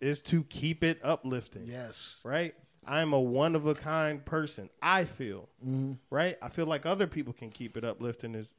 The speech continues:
Speaker 1: as well.
Speaker 2: Mm-hmm.
Speaker 1: But in their own way.
Speaker 2: Right.
Speaker 1: You're not gonna do it the way that I'm gonna do it.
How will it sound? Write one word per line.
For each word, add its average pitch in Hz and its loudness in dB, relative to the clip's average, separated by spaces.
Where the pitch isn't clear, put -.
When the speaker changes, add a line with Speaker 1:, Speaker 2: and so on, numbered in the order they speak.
Speaker 1:
as 127 -4
well. 143 0
Speaker 2:
Mm-hmm. 135 -2
Speaker 1:
But 165 4
in 185 2
their 175 2
own 175 8
way. 190 2
Speaker 2:
Right. 143 -2
Speaker 1:
You're 143 0
not 175 6
gonna 170 4
do 175 8
it 180 4
the 139 0
way 147 4
that 127 -2
I'm 196 0
gonna 123 -2
do 117 -4
it. 180 -8